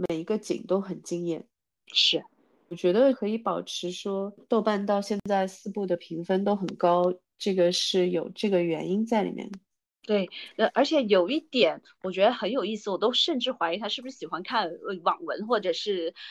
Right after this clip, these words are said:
Speaker 2: 呃，网络小说什么的。呃，因为，因为就是你，你有没有注意到，就是每一次他们，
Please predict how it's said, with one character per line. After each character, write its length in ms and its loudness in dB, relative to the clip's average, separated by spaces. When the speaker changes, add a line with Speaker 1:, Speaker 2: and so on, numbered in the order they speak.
Speaker 2:
呃， 200 4
网 200 -2
络 100 -2
小 220 -8
说 240 0
什 140 -4
么 140 -10
的。 120 -4
呃， 220 2
因 140 -8
为， 100 -2
因 80 -10
为 140 -6
就 100 -10
是 260 -6
你， 220 -8
你 140 -6
有 100 -4
没 80 -6
有 40 -6
注 140 -8
意 100 -6
到， 220 2
就 140 -12
是 100 -10
每 200 -4
一 40 -6
次 260 -2
他 160 -2
们， 220 -2